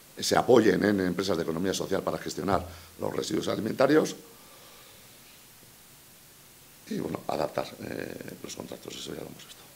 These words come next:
¿M? Plazos, ya lo hemos visto, de, en cuanto a la recogida selectiva, ¿eh? Entonces, hemos visto obligaciones, digamos que nos planifica la retirada selectiva de distintos residuos,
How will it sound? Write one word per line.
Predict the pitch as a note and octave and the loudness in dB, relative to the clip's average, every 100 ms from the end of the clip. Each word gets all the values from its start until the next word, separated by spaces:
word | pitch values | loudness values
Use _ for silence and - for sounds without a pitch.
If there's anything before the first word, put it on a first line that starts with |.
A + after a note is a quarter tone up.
| - | -12
¿M? | G2 G#2+ - - - - - - - - - - - - - - - - - - - - - | -10 -10 -14 -20 -20 -20 -20 -20 -20 -20 -20 -20 -20 -20 -20 -20 -20 -20 -20 -20 -20 -2 12
Plazos, | B2+ - - - - - - - - - | 12 12 6 -2 -14 -20 -20 -20 -20 -4
ya | D#2+ | -2
lo | C2+ | 0
hemos | D#2+ | -2
visto, | A2 B2 E3 E3 - - - - - - - - - | -2 6 6 6 -8 -20 -20 -20 -20 -20 -20 -20 -12
de, | - A2 | 0 2
en | A#2+ | 6
cuanto | A#2 A2+ A#2 A#2+ | 6 6 8 10
a | |
la | B2+ | 10
recogida | B2+ G#2+ F#2+ G#2+ G#2+ | 8 6 4 6 6
selectiva, | F2+ C#2 E2 - - - - - - - - - - | 4 2 -4 -6 -10 -20 -20 -20 -20 -20 -20 -10 -4
¿eh? | C3+ - - - - | -4 -6 -18 -20 -16
Entonces, | - C#2+ | -10 -8
hemos | D2 | -6
visto | D2+ | -2
obligaciones, | F#2 G2 G2+ C3+ C#3+ D3+ - - - - - - | 2 4 6 4 4 0 -6 -18 -20 -20 -18 -8
digamos | - F2 | -6 -2
que | |
nos | E2 E2 | -4 -2
planifica | D#2+ D2+ D2+ F#2+ | -2 -2 0 2
la | F#2 D2+ | 2 2
retirada | D#2 D#2+ E2+ | -2 -2 -2
selectiva | E2 D2 E2+ E2 | -2 -6 -4 -4
de | D#2+ | -4
distintos | D2+ D#2 F#2+ | -6 -6 -4
residuos, | G2+ B2 C3 D3 D3+ | -2 -2 2 2 0